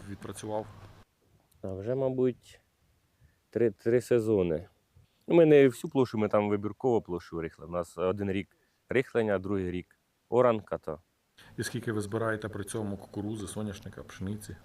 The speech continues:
Speaker 1: в тонах?
Speaker 2: Пшениця, е, шістдесят центнерів, соняшник, е,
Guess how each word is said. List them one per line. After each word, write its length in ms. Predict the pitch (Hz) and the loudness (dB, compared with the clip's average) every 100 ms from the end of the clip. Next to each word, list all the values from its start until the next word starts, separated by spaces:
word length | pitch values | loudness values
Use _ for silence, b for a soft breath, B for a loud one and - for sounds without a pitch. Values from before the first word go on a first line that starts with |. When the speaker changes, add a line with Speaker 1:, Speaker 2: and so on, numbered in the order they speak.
| B B B B - - - | B B B B -20 -20 -10
Speaker 1:
в 40 | |
тонах? 420 | 98 95 90 101 - | -6 -6 -6 -12 -16
Speaker 2:
Пшениця, 960 | - - 117 123 123 110 - 101 98 92 | -16 -4 0 2 0 -2 -4 0 2 2
е, 520 | 95 92 92 90 87 | 0 -2 -2 -2 -4
шістдесят 600 | - 92 87 90 131 127 | -8 -12 -12 -2 0 0
центнерів, 580 | - 120 - 110 104 98 _ _ | 0 -4 -4 -6 -6 -8 _ _
соняшник, 840 | - 110 107 95 85 - 85 82 - - | -8 0 0 0 -4 -8 -6 -6 -8 -6
е, 240 | 82 80 | -4 -6